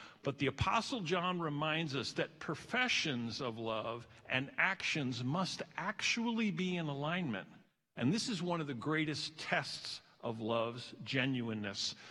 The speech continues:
So it's First John three eighteen, "Little children, let us love not in word and talk, but in deed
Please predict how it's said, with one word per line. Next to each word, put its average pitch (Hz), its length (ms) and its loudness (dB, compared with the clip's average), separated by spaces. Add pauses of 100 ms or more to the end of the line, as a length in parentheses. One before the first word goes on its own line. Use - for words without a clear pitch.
(140)
So 170 180 4
it's 160 160 0
First - 300 2
John 165 340 4
three 160 280 4
eighteen, 156 460 2
"Little 143 220 2
children, 180 480 2 (320)
let 156 180 4
us 165 220 0
love 160 300 4
not 185 340 6
in 139 260 2
word 156 320 4
and 113 200 -2
talk, - 480 0 (340)
but 143 160 2
in 135 320 2
deed 190 640 2